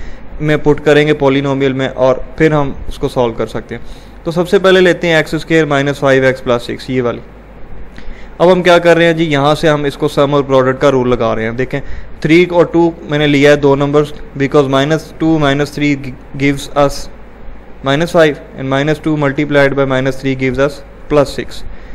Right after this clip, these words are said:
So that is why we got minus two and minus three, sum of product का rule है। फ़ाइव पॉइंट टू में आपको मैं सिखा चुका हूँ। X common gain करें, यहाँ से थ्री निकलेगा common, X minus two, यहाँ से X minus two। तो एक factor तो हो गया X minus two और दूसरा हो गया X minus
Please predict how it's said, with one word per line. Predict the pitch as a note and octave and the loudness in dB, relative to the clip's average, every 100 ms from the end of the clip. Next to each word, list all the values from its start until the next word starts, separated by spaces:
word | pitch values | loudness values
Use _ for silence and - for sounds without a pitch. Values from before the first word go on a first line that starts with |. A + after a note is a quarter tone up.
| - - - - | -14 -14 -12 -4
So | D3 | 4
that | D3+ D3+ | 4 4
is | E3+ | 4
why | D#3+ D#3 D3+ | 4 4 4
we | D#3 D3 | 0 4
got | D3 D3+ - - | 2 2 -6 -2
minus | C#3 D3+ D3+ | 0 0 -2
two | - E3 - | -2 -2 -2
and | C#3+ C#3 | -2 0
minus | C3+ C3+ C3+ | 0 -2 -4
three, | B2+ B2+ | -6 -2
sum | C#3+ D3 | -2 0
of | C#3 | 2
product | C3+ C3+ C3+ | 2 2 2
का | C3+ | 2
rule | B2 B2 | 2 -2
है। | C3 - - - - - - - - - - | -4 -8 -16 -16 -16 -16 -14 -14 -16 -10 2
फ़ाइव | C#3+ | 2
पॉइंट | C#3+ D#3 D3 | 4 2 2
टू | D3 | 0
में | D3+ | 0
आपको | C#3 C3 C3+ | 0 0 -2
मैं | C3+ | -4
सिखा | B2+ C3 B2 | -2 -2 -2
चुका | - D3 | -2 -6
हूँ। | E3 - - | -6 -6 -4
X | C#3 - | -4 -2
common | D3 D#3 D#3+ | -2 0 0
gain | D#3 D#3 | 0 2
करें, | D#3+ E3+ - - - - - - - - | 0 -2 -10 -18 -18 -14 -14 -14 -16 -8
यहाँ | C#3 C#3 C#3 | -2 0 0
से | D#3 | -2
थ्री | - C#3 | -2 -2
निकलेगा | D3 C#3 D3+ D3+ | -2 0 2 2
common, | D3 C#3+ C#3 C#3+ | 2 0 -2 -2
X | C3 - C3+ | -2 -4 -4
minus | C3 C#3 - | -2 -4 -6
two, | D#3 D#3+ - - C3+ | -8 -8 -14 -12 -4
यहाँ | C3 B2+ | -2 0
से | C3 | 0
X | B2 B2 | -2 -4
minus | A#2 A#2 - | -6 -8 -12
two। | - - - - - - | -18 -18 -20 -18 -18 -8
तो | - | -2
एक | D#3+ D#3+ | 2 2
factor | F3+ F3 E3+ | 4 2 2
तो | E3 E3 | 2 4
हो | C#3+ | 6
गया | D3+ | 6
X | C#3 - | 4 0
minus | D3 D#3+ D#3+ | -2 -2 -2
two | E3+ E3 | -2 0
और | D3 | 0
दूसरा | C3 B2+ D3 | 0 0 2
हो | C3 | 4
गया | C3 | 4
X | B2 B2+ | 2 -2
minus | B2 C#3+ - | -2 -4 -6